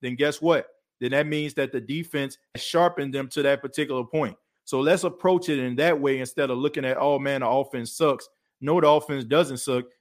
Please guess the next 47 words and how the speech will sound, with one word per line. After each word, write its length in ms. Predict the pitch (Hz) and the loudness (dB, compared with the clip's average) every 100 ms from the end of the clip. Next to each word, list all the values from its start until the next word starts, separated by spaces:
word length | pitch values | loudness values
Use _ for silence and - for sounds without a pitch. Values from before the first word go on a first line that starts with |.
| - | -8
It 80 | |
just 220 | 127 151 127 | -2 -2 -2
means 240 | 143 147 | -4 -2
that 140 | 135 | -4
they 140 | 120 151 | -2 -2
need 180 | 147 - | -2 -6
to 60 | |
get 220 | 110 147 151 | -2 0 2
on 140 | 139 | 0
the 60 | 131 | 0
level 320 | 143 131 131 | -2 0 -2
of 120 | 120 | -4
the 100 | 117 | -6
defense. 560 | 101 190 - 127 113 - - | -2 -2 -2 -6 -6 -12 -8
And 140 | 127 | -2
once 200 | 160 160 | 0 -2
again, 340 | 123 143 143 123 _ _ | -4 -2 0 -2 _ _
there 120 | 131 | -2
are 20 | |
not 280 | 139 147 160 | 2 2 2
many 220 | 156 147 | 0 -2
defenses 560 | 123 156 170 143 127 120 | -2 -6 -4 -4 -4 -2
out 280 | 147 156 151 | 2 2 4
there 280 | 131 120 117 _ | 0 0 -4 _
that 140 | 123 123 | -2 -2
are 60 | |
better 420 | 104 131 147 117 110 _ _ | 0 4 6 4 0 _ _
than 240 | - 151 139 | 2 2 2
the 80 | 127 | -2
New 120 | 127 | 0
Orleans 320 | 135 127 127 | 2 0 -2
Saints 240 | 147 139 | -4 -4
defense 440 | 117 131 - 117 113 | -4 -6 -6 -8 -4
is. 240 | 117 107 | -4 -4
So 100 | 131 | 4
they're, 240 | 135 160 147 | 8 8 6
they're 240 | 135 175 | 4 4
going 260 | 151 151 147 | 4 2 0
up 120 | 143 | -4
against 360 | 120 139 131 - _ - | -4 -4 -4 -10 _ 6
probably 300 | 160 156 135 | 8 8 4
the 80 | |
best 320 | 113 143 143 147 | 2 4 4 0
defense 360 | 147 156 135 | -6 -6 -4
they're 140 | 127 143 | 0 0
gonna 220 | 131 120 | 0 -4
see 340 | - 139 120 | -4 -4 -4